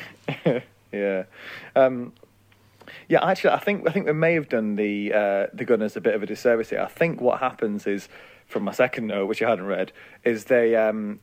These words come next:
they knock, they sh-, shoot off a leg, but then the, um,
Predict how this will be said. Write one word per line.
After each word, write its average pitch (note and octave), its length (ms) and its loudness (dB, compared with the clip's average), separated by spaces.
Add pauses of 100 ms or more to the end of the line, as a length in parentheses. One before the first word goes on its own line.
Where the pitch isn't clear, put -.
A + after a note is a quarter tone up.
they B2 80 -2
knock, B2 280 2
they C3+ 80 -2
sh-, D#3 300 0
shoot C#3+ 280 -4
off C#3 160 2
a A#2+ 40 0
leg, F#2+ 440 -4
but G#2+ 160 -2
then A#2 240 2
the, A2 200 0
um, G2+ 360 -4